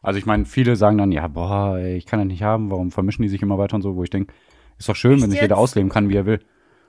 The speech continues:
Speaker 1: Ja,
Speaker 2: Du, wir sind
Speaker 1: ähm,
Speaker 2: ja am Ende alle Menschen, hä? <laughs>
Speaker 1: Ja, also ich mein, man muss, es muss ja einem ja nicht alles gefallen, aber wenn sich jeder so fühlt, wie er, äh, sich geben kann, in der Öffentlichkeit frei,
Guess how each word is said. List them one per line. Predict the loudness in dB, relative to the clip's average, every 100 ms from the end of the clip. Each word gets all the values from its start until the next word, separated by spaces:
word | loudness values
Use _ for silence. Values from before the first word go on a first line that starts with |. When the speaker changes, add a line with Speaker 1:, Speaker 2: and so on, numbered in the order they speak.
| _ _
Speaker 1:
Ja, | -6 -6 _ -16 -4
Speaker 2:
Du, | 0 0
wir |
sind | 0 0
Speaker 1:
ähm, |
Speaker 2:
ja | -2
am | -6
Ende | -8 -8
alle | -8
Menschen, | -8 -8 -8 -10 -14
hä? | -14 -18 -20 -8
<laughs> | -6 -6 -6 -8 -12 _ _ _ _ _
Speaker 1:
Ja, | 0 2 0 -4 0
also | 2 2
ich | 2
mein, | 2 0 -4 _ _ _ _ _ _ _ _
man | 0 2
muss, | 2 -2 -4 -2 -2 -6
es | -4
muss | -2 2
ja |
einem | 2
ja | 4
nicht | 2 2
alles | 0
gefallen, | 0 0 2
aber | 2 2
wenn | 0 0
sich | 0
jeder | 2 2 2
so | 0
fühlt, | 0 0 0 -2 -10 -10
wie | -2 0
er, | 0 -4 -10 -16
äh, | -20 -16 -16 -12
sich | -8 -8 -6 -2
geben | 0 2
kann, | 0 -2 -4 _ _ _
in | -4
der | -4
Öffentlichkeit | -4 -6 -4 -4
frei, | -2 -2 -2